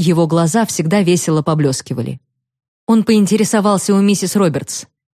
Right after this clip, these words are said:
«Наверное, вас удивляло, что мы живем так скромно и в таком месте?» Женщина ответила:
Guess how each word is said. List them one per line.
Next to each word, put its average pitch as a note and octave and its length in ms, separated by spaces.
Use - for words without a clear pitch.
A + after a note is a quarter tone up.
«Наверное, F3+ 560
вас F#3+ 220
удивляло, G#3+ 580
что D#3+ 200
мы D#3 140
живем D#3 320
так D#3 160
скромно F#3 540
и D3 40
в C#3 60
таком G3 300
месте?» G#3 480
Женщина E3 460
ответила: C#3+ 580